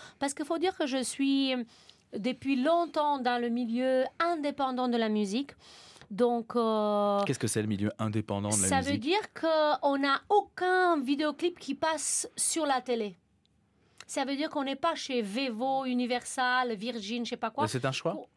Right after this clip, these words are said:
Speaker 1: Non, pas du tout. En fait, c'est un choix dans le sens que j'ai voulu garder ma liberté pour pouvoir composer et tout. Mais c'est aussi un handicap parce que ça veut dire que jamais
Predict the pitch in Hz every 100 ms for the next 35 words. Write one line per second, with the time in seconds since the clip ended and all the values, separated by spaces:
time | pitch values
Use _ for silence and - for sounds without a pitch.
0 | _ - 262 640 554 _ 285 285 359 453
1 | - - - 294 - - 254 - 214 285
2 | 277 - 285 - 226 214 226 240 262 247
3 | 233 220 208 208 - 214 240 - _ _
4 | _ - 233 214 233 240 240 226 226 214
5 | 214 202 233 269 - - - 247 269 254
6 | - - - - 277 - 311 277 254 254
7 | 269 - - - 240 - 269 262 254 311
8 | 285 262 - 202 240 311 285 262 202